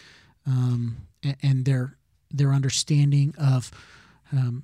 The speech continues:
how they are, uh, secure in Christ, if they are in Christ, right?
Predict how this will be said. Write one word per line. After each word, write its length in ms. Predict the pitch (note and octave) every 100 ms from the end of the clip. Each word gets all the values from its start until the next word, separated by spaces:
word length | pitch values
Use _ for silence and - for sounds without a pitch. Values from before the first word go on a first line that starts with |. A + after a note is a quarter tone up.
| -
how 320 | - D#3 D3
they 240 | C3 C3+
are, 320 | B2+ C3 B2+ - _ _ _ _ C#3
uh, 140 | B2 -
secure 840 | - - D#3+ - - C#3 C3 E3 -
in 220 | C#3 C#3+
Christ, 760 | - - B2 C3+ - - - - - - _
if 200 | D3+ C3+
they 160 | C#3+ C3
are 180 | B2 C#3+
in 180 | C3+ C3+
Christ, 520 | - C3+ C#3 - - _ _ -
right? 200 | C#3